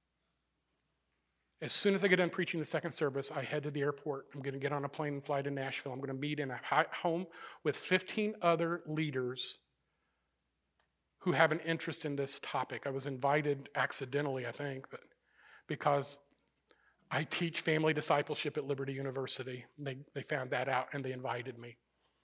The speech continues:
These, many of these guys are, like, authors and heads of huge organizations. I don't know how I got in there, but I'm excited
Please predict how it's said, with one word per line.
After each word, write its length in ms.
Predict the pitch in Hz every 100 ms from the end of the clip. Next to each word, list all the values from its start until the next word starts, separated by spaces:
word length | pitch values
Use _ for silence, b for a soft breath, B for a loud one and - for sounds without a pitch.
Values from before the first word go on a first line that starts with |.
| -
These, 360 | 151 143 - 180 165
many 300 | 165 165 165
of 60 |
these 160 | 147 127
guys 220 | 143 139
are, 40 |
like, 160 | 135 - -
authors 560 | 127 - 131 131 131
and 120 | 127
heads 320 | 117 123 123 127
of 120 | 117
huge 240 | - 131
organizations. 720 | 135 127 127 123 127 131 123 123
I 60 |
don't 80 | 127
know 60 | 110
how 240 | - 117 107
I 80 |
got 220 | 117 120 117
in 100 | 110
there, 220 | 113 - B B B B B B _ _ _ _
but 100 | 147
I'm 100 | 131
excited 440 | 120 - 135 113